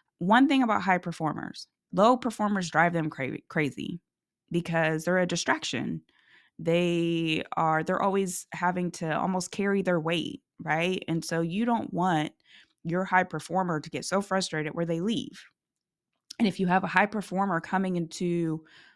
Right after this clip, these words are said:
a business with low performers, that high performer, those are the ones that are like, "Well, I just don't think this is a good fit," or where they come in, they might work a little bit, then they leave. And it's because you have all these low performers around and they're like, "This is not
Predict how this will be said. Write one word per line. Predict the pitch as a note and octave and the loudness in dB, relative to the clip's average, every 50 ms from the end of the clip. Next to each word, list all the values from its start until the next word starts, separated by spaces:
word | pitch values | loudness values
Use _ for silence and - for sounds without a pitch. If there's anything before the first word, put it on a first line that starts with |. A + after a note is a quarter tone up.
| _ _ _ - | _ _ _ 0
a | - E3 | 0 2
business | E3 G3 G#3+ A3+ A#3 G#3+ F#3 - - | 4 4 4 4 4 2 0 -2 -2
with | D#3 D3 | -4 2
low | D#3 G3 A#3 C4+ C4+ | 6 6 6 6 6
performers, | B3+ F#3 E3+ - D#3 D3+ D3 D3 D3+ C#3+ C#3+ C#3+ D3 - - - _ _ _ _ _ _ - | 4 0 -2 -2 -2 -2 -2 -2 -2 -2 -2 -4 -6 -8 -12 -18 _ _ _ _ _ _ -2
that | - F3+ F3 | 0 0 2
high | F3 - G3+ A3 | 4 4 4 4
performer, | G#3+ A#3 G#3+ - G#3+ G3+ G3+ G3 | 2 0 -4 -2 -2 0 0 0
those | F#3+ G3+ A3 A3+ | 0 0 0 0
are | A#3+ A3+ | 0 0
the | A3 G#3+ | 0 0
ones | G3+ G3+ G#3 G3 | 0 0 0 0
that | G#3 F#3+ F#3 | -2 -2 -2
are | F#3 | -2
like, | F3+ F3 E3+ E3+ - | -2 -2 -4 -4 -6
"Well, | A#3 B3 B3+ A#3+ A#3 A#3 A3+ - | -6 -4 -2 -2 -2 -2 -4 -4
I | - | -4
just | A3+ A3+ A#3 A#3+ | -4 -4 -4 -6
don't | - A3 G#3+ | -6 -6 -6
think | A3 G3 F3+ | -6 -6 -6
this | F#3+ F3 | -6 -6
is | G3 D#3+ - | -6 -8 -8
a | D#3 | -6
good | D#3 D#3 D#3 | -8 -8 -8
fit," | - C#3 A#2+ - - _ - - - - - _ | -8 -8 -8 -8 -10 _ -20 -20 -20 -20 -10 _
or | - F3 F3+ | 0 0 2
where | F3+ F#3+ F#3 F#3 F#3 F3+ F3+ F3 | 2 2 2 2 2 2 2 0
they | E3+ D#3+ D#3+ D#3+ D#3+ D#3 | 0 0 0 0 -2 -2
come | D#3 - - A#3 A3+ G#3+ | -4 -2 -2 0 2 2
in, | G#3 G3+ G3 F#3+ | 0 0 0 -2
they | F#3 | -2
might | F3+ E3 D#3 - | -2 -2 -2 -2
work | - F#3+ - | -4 -4 -2
a | F#3 | -2
little | F3+ F3+ F3+ | -2 0 0
bit, | F3 F3 - - | 0 -2 -2 -2
then | E3 D#3+ | -2 -2
they | D#3 D#3 | -2 -2
leave. | D3 D#3 D3 C3 F#2+ - E3 - _ _ _ _ _ _ _ _ _ _ _ _ _ - | -2 -4 -4 -4 -4 -6 -8 -10 _ _ _ _ _ _ _ _ _ _ _ _ _ 0
And | F3+ F#3+ F#3 F#3 F3+ F3 F3 E3+ E3+ E3 E3 E3+ - - - - | 0 2 2 2 2 2 2 2 2 0 0 -2 -4 -6 -4 -2
it's | F3+ F3+ F3+ - | -2 -2 -2 -4
because | - F3+ - A3+ C4 C#4 C4 A#3+ | -8 -6 -2 0 2 2 2 2
you | A3 | 2
have | G3+ F3 F3 | 0 0 0
all | E3+ F#3 | 0 0
these | F#3 G3 F3+ - | 0 -2 -2 -2
low | E3 G3 A#3 | 0 0 0
performers | A#3+ A#3 G#3 - - F3 E3+ D#3+ E3 D#3 D#3+ | 0 -2 -6 -4 -4 -2 -2 -2 -2 -4 -6
around | D3+ D3+ F3+ G#3 A3+ G#3 F3+ E3 D#3+ D#3+ - - | -4 -2 0 2 4 4 4 2 2 0 -2 -4
and | F3 | -6
they're | F#3 F#3+ | -6 -4
like, | F3 E3 - | -4 -6 -6
"This | G#3 G#3 - | -8 -8 -8
is | F#3+ F#3 E3+ | -8 -6 -6
not | E3 E3 E3 E3 D#3+ D#3+ - - | -4 -2 -2 0 0 0 -2 -4